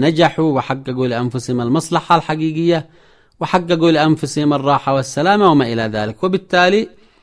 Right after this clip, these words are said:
هم يضحكون، يضحكون ارتياحاً من جانب لما يعتبرونه نجاحاً تحقق لهم فهم مرتاحون لذلك، يضحكون ارتياحاً لما حسبوه نجاحاً لهم،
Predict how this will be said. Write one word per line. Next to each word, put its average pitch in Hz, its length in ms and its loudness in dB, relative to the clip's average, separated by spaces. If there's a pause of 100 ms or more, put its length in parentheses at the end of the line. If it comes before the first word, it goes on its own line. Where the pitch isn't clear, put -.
(220)
هم 147 200 2
يضحكون، 123 720 -2 (420)
يضحكون 123 500 -4
ارتياحاً 117 580 -2
من 151 260 2
جانب 143 360 2 (640)
لما 127 180 2
يعتبرونه 131 800 0
نجاحاً 120 560 -2
تحقق 165 540 -2
لهم 165 280 2
فهم 151 280 -2
مرتاحون 131 520 -2
لذلك، 151 560 2 (640)
يضحكون 165 500 2
ارتياحاً 147 520 0
لما 139 260 2
حسبوه 131 460 -4
نجاحاً 123 420 -2
لهم، 180 460 6